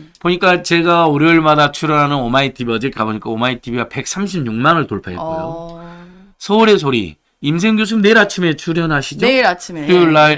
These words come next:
Speaker 1: 임생
Speaker 2: 상을
Speaker 1: 교수님,
Speaker 2: 드립니다.
Speaker 1: 수요일 날,
Speaker 2: 네.
Speaker 1: 저는 목요일 날, 어, 안변의 토크, 변희대 필름 하는데 거기가 백,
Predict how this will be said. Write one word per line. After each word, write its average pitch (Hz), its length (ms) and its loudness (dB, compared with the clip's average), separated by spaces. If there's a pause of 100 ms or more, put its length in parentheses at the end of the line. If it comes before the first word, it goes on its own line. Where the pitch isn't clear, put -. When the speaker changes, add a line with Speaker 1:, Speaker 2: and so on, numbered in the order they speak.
Speaker 1:
임생 127 80 -6
Speaker 2:
상을 202 200 0
Speaker 1:
교수님, 131 140 -4
Speaker 2:
드립니다. 127 360 -4
Speaker 1:
수요일 139 180 0
날, 180 320 2
Speaker 2:
네. 143 240 -16
Speaker 1:
저는 135 220 -4
목요일 135 460 0
날, 175 360 2 (320)
어, - 80 -8
안변의 127 380 -2
토크, 131 640 -4
변희대 117 220 -8
필름 113 180 -10
하는데 110 400 -8 (480)
거기가 160 420 -2
백, 147 340 -4